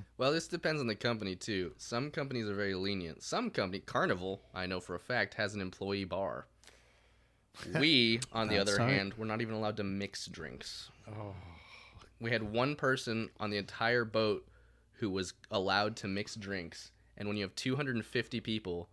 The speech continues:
Speaker 1: and you walk a fancy cocktail aclo-, across the dining room, you end up getting a hundred orders. And there's one dude in the back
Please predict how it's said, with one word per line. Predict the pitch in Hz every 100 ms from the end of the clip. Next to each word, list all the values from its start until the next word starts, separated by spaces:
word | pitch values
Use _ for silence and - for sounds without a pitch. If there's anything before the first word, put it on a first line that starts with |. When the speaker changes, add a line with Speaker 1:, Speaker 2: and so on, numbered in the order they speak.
| _ _
Speaker 1:
and | 98
you | 98
walk | 92 98 107 117
a | 101
fancy | - 104 101 117 107
cocktail | - 95 - 113 107
aclo-, | 90 113 107 104
across | 98 101 101
the | 101
dining | 92 95 104
room, | 110 113 117 - - -
you | - 110
end |
up | 107
getting | 101 110 104
a |
hundred | 87 - 117 113
orders. | 101 104 87 82 - - - -
And | 98
there's | 98
one | 98 95 98 113 123 113
dude | 113 107
in | 98
the |
back | 90 98 90 76